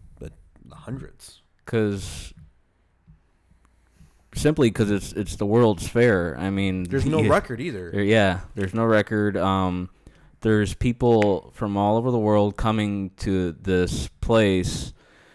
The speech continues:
Speaker 2: and he's facilitating a hotel there, where he, he's, he's, he's rigged the whole place to kill. So it, it's, it's, you know, it's a numbers game.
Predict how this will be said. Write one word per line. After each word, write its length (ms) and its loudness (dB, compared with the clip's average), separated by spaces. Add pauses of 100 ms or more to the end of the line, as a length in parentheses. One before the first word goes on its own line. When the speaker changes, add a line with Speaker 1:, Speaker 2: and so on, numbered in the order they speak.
(160)
Speaker 2:
and 600 -2
he's 760 -4
facilitating 840 0
a 80 -4
hotel 460 -2
there, 320 -8 (920)
where 560 0 (1040)
he, 260 -6
he's, 600 -8
he's, 600 -6 (680)
he's 200 -8
rigged 260 0
the 80 2
whole 180 0
place 440 0
to 100 -6
kill. 460 -6 (160)
So 400 0
it, 260 -8
it's, 680 -6 (420)
it's, 260 -10
you 120 -6
know, 160 -2
it's 160 -8
a 40 -6
numbers 380 -4
game. 300 -8